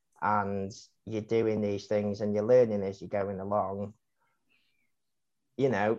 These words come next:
celebrate the mistakes. As long as you're learning from them, as long as you're learning from them, you're gonna make them.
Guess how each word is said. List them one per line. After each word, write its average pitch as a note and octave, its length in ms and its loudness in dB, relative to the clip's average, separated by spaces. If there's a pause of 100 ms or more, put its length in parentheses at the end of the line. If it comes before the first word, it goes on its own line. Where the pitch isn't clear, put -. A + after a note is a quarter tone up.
(160)
celebrate B2+ 640 2
the G2+ 80 -4
mistakes. G#2 560 -4
As B2 80 -10
long E3+ 140 6
as D3+ 100 0
you're B2 80 6
learning B2 360 6
from F#2+ 200 -8
them, G#2+ 220 -6 (1080)
as - 100 -12
long C#3+ 220 2
as C#3 100 0
you're C3 100 2
learning G#2 320 0
from G2+ 260 -4
them, G2 200 -6
you're G2+ 120 -4
gonna A#2+ 260 0
make G2+ 400 -4
them. F#2+ 320 -6